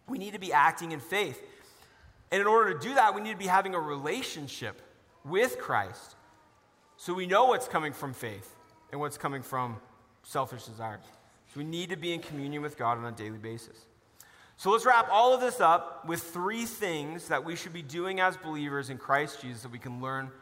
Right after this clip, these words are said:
from Romans chapter fourteen. Three things that we can take away from this chapter that we should be doing. Number one is engaging in healthy fellowship. I'm gonna read Acts two forty-two again. "And they continued steadfastly in the apostles' doctrine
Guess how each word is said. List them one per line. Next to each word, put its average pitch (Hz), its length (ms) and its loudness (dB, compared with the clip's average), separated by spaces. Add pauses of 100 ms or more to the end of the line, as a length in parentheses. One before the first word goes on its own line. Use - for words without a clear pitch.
(140)
from 131 240 -6
Romans 131 380 -4 (120)
chapter 123 520 -2
fourteen. 107 560 -10 (320)
Three 190 240 -4
things 175 380 -4
that 151 80 -6
we 147 100 -6
can 143 160 -8
take 156 240 -2
away 151 180 4
from 147 160 -8
this 135 160 -8
chapter 113 400 -4 (340)
that 127 120 -6
we 131 80 -8
should 127 140 -12
be 127 40 -12
doing. 123 220 -6
Number 151 200 0
one 165 360 4 (720)
is 139 160 -6
engaging 143 520 -4
in 139 60 -6
healthy 127 320 0
fellowship. 104 480 -10 (840)
I'm 123 80 -8
gonna 143 100 -4
read 147 220 -2
Acts 143 420 0
two 165 140 -10
forty-two 143 460 -8
again. 113 220 -8 (420)
"And 143 100 -8
they 151 80 -2
continued 196 600 -6
steadfastly 165 760 2
in 160 80 -4
the 139 80 -6
apostles' 151 540 2
doctrine 127 500 4